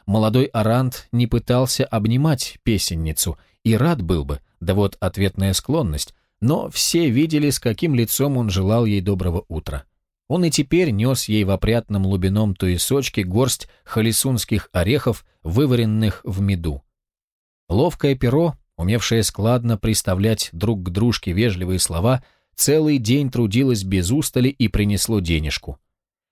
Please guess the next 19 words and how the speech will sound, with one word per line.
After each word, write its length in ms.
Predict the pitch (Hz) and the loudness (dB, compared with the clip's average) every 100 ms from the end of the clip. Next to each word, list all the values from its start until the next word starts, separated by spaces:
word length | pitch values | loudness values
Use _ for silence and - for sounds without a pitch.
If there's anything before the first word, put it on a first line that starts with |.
| _ | _
Купить 440 | 113 180 180 - - | -2 0 0 -2 0
лютню 540 | 107 139 175 143 135 | 2 2 0 -2 0
ещё 260 | 123 - 131 | 0 0 0
не 140 | 127 | 0
хватало, 560 | 110 117 110 - 180 104 | -2 -2 -2 0 0 0
но 260 | 80 90 - | 0 -2 -2
отчего 600 | 95 - - 85 131 - _ _ | -4 -2 -2 0 0 -2 _ _
не 180 | 107 110 | 0 0
побаловать 600 | 101 95 98 107 143 - | 0 0 0 2 0 0
сироту? 500 | - 85 90 78 69 _ _ _ _ _ _ _ _ _ _ _ _ _ _ _ _ _ - | -4 -4 -4 -6 -10 _ _ _ _ _ _ _ _ _ _ _ _ _ _ _ _ _ -2
«Но 140 | 127 | 0
кто 220 | - 190 | 2 2
бы 120 | 175 | 2
мог 260 | 165 170 - | 0 -2 0
подумать», 600 | 139 139 147 90 80 - | 0 2 2 2 -2 -2
рассуждал 680 | 90 95 - 95 90 104 95 | 0 0 0 -2 0 0 2
между 300 | 92 87 85 | 0 0 -2
тем 220 | 90 92 | -2 -2
Эврих, 480 | 143 147 107 - - | -2 0 0 -2 -12